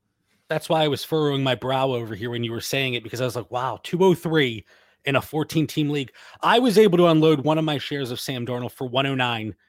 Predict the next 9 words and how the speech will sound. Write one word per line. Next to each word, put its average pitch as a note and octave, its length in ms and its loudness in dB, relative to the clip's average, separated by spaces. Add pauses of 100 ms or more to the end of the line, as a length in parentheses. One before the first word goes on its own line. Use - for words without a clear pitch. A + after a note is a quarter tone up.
(220)
in B2 120 -2
a A2 60 0
twelve C3+ 380 -4
team B2+ 220 -6
Superflex - 680 -10
league, G#2+ 300 -8 (320)
and C#3+ 100 -2
I D3 140 2
feel C#3 400 -4